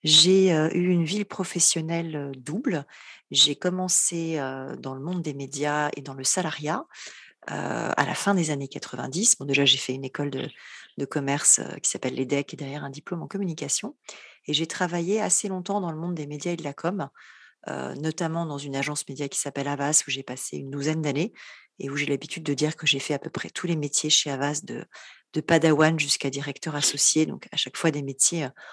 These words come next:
en contact avec le, le client et, euh, de, de conseils et de recommandations. Et mon dernier, euh, job salarié était chez Facebook de deux mille quatorze à deux mille dix-sept,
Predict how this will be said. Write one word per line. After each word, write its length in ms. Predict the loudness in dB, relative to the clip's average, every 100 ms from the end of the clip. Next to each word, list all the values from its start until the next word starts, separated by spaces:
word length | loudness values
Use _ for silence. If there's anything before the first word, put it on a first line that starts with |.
| -20 _
en 100 | -8
contact 440 | -6 2 2 2
avec 320 | 0 -4 -4 -8
le, 160 | -6
le 140 | -4 -4
client 540 | -4 -4 -2 0 0
et, 140 | -2
euh, 60 | -4 -6 -16 -20 -12
de, 240 | -2 0 0
de 120 | -2
conseils 420 | -6 -2 0 0
et 40 | -2
de 80 |
recommandations. 600 | -8 -12 -8 -2 0 0 -4 _ _ -18 -18 -20 -20 -20 _ 2
Et 140 | 4
mon 240 | 4 2
dernier, 560 | 4 4 4 2 2 2
euh, 340 | 2 2 0 0
job 240 | 0 2
salarié 720 | 2 2 -2 -2 0 0 0
était 180 | -2 2
chez 180 | 2 0
Facebook 600 | -2 -2 -4 -6 -8 -12
de 60 |
deux 120 | -8 -8
mille 120 | -6
quatorze 380 | -6 -4 -4 -4
à 80 |
deux 80 | -6
mille 160 | -6 -6
dix-sept, 460 | -2 -2 -2 -4